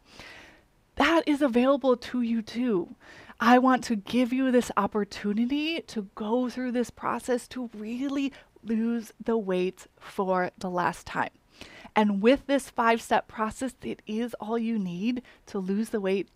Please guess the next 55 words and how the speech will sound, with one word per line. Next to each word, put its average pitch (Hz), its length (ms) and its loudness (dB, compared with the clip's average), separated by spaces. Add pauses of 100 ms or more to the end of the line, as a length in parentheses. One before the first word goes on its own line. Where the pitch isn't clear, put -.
and 180 180 -6
to - 80 -8
be 185 140 -4
done. 170 320 -2 (120)
And 202 160 -6
then 214 120 0
you 214 80 -2
can 208 180 -4
get 226 180 2
any 233 200 0
support 277 540 -4
and 208 200 -2
work 247 160 -6
through - 160 -10
anything 233 400 0
you 214 160 0
need 269 280 0 (380)
on 208 200 2
these 196 200 -2
live 214 460 4
weekly 220 320 2
calls. 247 580 4 (520)
And 202 180 2
if 196 160 -2
there's 226 220 2
a 220 40 2
topic 240 440 2
of 226 100 0
the 208 80 0
month 240 260 2
you 262 80 -4
wanna 247 200 4
do 233 160 0
a 220 60 4
deep 226 280 -6
dive 247 260 6
and 233 140 0
really 247 300 6
understand 240 640 2 (360)
why 196 280 8
your 262 160 4
career 226 400 2
success 320 540 4
hasn't 233 520 4
translated 240 460 2
into 226 180 0
permanent 226 440 0
weight 226 120 -2
loss 269 220 0
and 220 140 0
what 214 140 0
to 214 100 -10
do 208 120 -2
about 262 220 2
it, 277 140 4